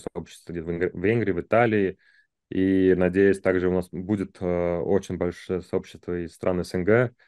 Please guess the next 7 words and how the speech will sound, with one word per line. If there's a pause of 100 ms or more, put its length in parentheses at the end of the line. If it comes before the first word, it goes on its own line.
(300)
и,
надеюсь,
в
один
день
в
Италии,